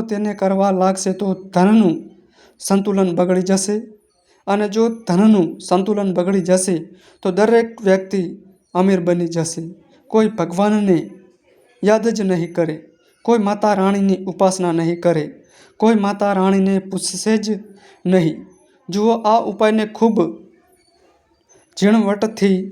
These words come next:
સમજવાનો છે. તમને મેં કહ્યું છે, જ્યારે તમે હળદર ફેંકો ત્યારે એક ખાસ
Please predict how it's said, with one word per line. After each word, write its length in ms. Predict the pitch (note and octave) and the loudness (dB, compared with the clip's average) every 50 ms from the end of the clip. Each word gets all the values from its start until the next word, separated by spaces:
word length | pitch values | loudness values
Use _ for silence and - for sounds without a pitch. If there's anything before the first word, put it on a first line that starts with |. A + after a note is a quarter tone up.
| - - - - _ - | -16 -20 -20 -20 _ -6
સમજવાનો 640 | - - F#3+ G3 G3+ F#3 F#3+ F#3 F#3 F#3 F3+ F3 E3+ E3 | -2 0 2 2 2 2 2 2 2 2 2 0 -2 -4
છે. 220 | E3 - - D#3 D3 D#3 - _ _ _ _ _ _ _ _ _ _ _ - - | -6 -8 -8 -8 -10 -10 -16 _ _ _ _ _ _ _ _ _ _ _ -4 -2
તમને 240 | G3 G#3 G#3+ A3 | -2 0 0 -2
મેં 200 | G#3+ G#3+ G#3+ G#3+ | -2 -2 -4 -4
કહ્યું 340 | G#3 - G3 F#3 F#3+ G#3 G#3 | -2 0 0 2 2 0 -2
છે, 180 | G#3 - - G3+ G3 | -2 -2 -2 -2 -2
જ્યારે 340 | F#3+ F#3 G#3 F3+ F#3 G3 G3+ G3+ | -2 0 0 0 0 0 -2 -2
તમે 280 | G3+ F#3 F3+ F#3+ G3 G3 | -2 -2 -2 -2 -2 -4
હળદર 360 | - F3+ E3+ F3 F#3 G3 F#3+ | -4 -4 -2 0 2 0 0
ફેંકો 320 | F#3+ - F#3+ F#3 F#3+ F#3+ F#3+ | 0 0 0 0 0 0 -2
ત્યારે 300 | F3 - F3+ F#3 F#3 F#3 F3+ F#3 - | 0 2 2 2 2 2 0 0 2
એક 200 | G3+ A3 A3+ A3+ A3+ - - _ _ _ _ _ _ _ _ _ _ - | 4 4 4 2 -2 -12 -18 _ _ _ _ _ _ _ _ _ _ -2
ખાસ 240 | - G3+ G#3 G3+ | 0 2 2 2